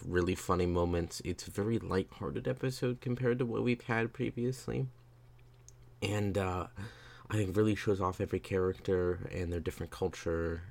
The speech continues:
and it, it really speaks to what Babylon Five is going to become, not in the humorous sense, but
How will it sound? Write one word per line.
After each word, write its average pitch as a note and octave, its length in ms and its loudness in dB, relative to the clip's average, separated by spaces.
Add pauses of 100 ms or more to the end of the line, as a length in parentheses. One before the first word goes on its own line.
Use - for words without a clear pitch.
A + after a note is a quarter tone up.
and E2+ 720 -4
it, - 380 -12 (400)
it - 140 -6 (220)
really G#2+ 260 0
speaks - 400 -8
to - 240 -6
what F2 220 -2
Babylon F#2 320 -6
Five F#2 240 -6
is F#2 140 -8
going E2 200 -6
to - 80 -6
become, G#2 540 0 (320)
not A#2 260 4
in F2+ 220 0
the F2 400 -6 (360)
humorous B2+ 480 2
sense, - 400 -8
but E2+ 160 -8